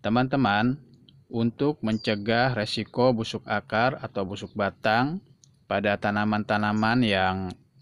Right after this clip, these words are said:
kita letakkan di luar rumah, khususnya untuk tanaman yang terkena curah hujan pada saat turun hujan, salah satu cara yang saya lakukan adalah dengan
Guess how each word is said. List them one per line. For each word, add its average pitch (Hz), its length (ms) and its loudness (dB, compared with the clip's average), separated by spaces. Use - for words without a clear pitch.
kita 98 320 -4
letakkan 120 720 0
di 95 480 -4
luar 104 320 0
rumah, 101 320 0
khususnya 123 560 0
untuk 117 160 -6
tanaman 113 480 2
yang 98 480 -2
terkena 110 560 0
curah 107 320 -2
hujan 107 320 0
pada 98 240 -2
saat 98 480 -2
turun 101 240 -4
hujan, 110 480 -2
salah 120 320 0
satu 123 240 -2
cara 135 320 4
yang 135 80 4
saya 113 240 2
lakukan 127 400 -2
adalah 117 560 2
dengan 110 160 0